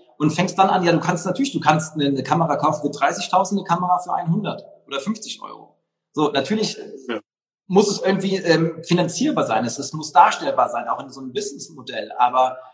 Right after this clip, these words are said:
Speaker 1: äh, ganz klar den Fokus nicht darauf, Kosten zu senken, sondern einfach zu schauen, wie kann ich Wachstum generieren. Und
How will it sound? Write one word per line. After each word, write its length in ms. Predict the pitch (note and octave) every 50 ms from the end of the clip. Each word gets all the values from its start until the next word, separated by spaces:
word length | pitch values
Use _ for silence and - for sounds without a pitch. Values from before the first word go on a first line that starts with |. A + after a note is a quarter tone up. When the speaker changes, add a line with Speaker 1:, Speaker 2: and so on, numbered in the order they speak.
| _ _ _ _ _ _ _ _ _ _ _
Speaker 1:
äh, 240 | - F#3+ C#3+ - - - - - - - - - _ _ _ _ _ _ _
ganz 320 | - E3 F3+ A#3 A#3 - -
klar 240 | - G#3 G#3 A3 -
den 160 | E3+ D3+ C3
Fokus 480 | - - F#3+ G3+ G#3 G#3 G#3+ - -
nicht 280 | - F3+ G#3 - - -
darauf, 340 | F#3+ F3 E3 E3+ E3+ F3 - - - -
Kosten 460 | - - F#3 G#3+ G#3 - - - A3
zu 140 | - - G#3+
senken, 400 | G3 G#3 G3+ G#3 G3+ - G#3+ G3+
sondern 220 | D#3+ E3+ E3+ E3
einfach 420 | - - C#3+ F3 F3+ - F3+ F3+ -
zu 140 | - - -
schauen, 500 | - - D#3+ D3+ D#3 - F3+ E3+ - - - _ -
wie 140 | E3 E3+ -
kann 180 | - - F3
ich 280 | E3+ - - C3 B2 B2+
Wachstum 540 | F3+ F3+ - - - - - C#3+ B2 A2+ G#2
generieren. 540 | - A2 A2 A2 A2 A2 A#2+ A#2 G#2 -
Und 340 | G#2 - C3+ C#3+ C#3+ - -